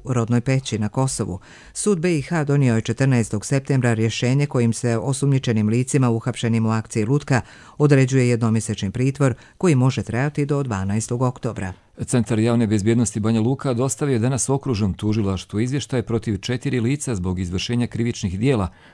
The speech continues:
Speaker 2: zloupotreba službenog položaja ili ovlašćenja i nesavjestan rad u službi u predmetu Banja Lučki Jelšingrad fam u stečaju,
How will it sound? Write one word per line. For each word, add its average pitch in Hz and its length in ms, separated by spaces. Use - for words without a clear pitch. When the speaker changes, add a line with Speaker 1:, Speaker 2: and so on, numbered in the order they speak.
Speaker 2:
zloupotreba 104 720
službenog 104 460
položaja 135 500
ili 123 200
ovlašćenja 120 580
i 95 100
nesavjestan 107 640
rad 110 260
u 107 120
službi 120 400
u 95 60
predmetu 110 460
Banja 113 280
Lučki 95 280
Jelšingrad 101 500
fam 120 280
u 85 60
stečaju, 135 480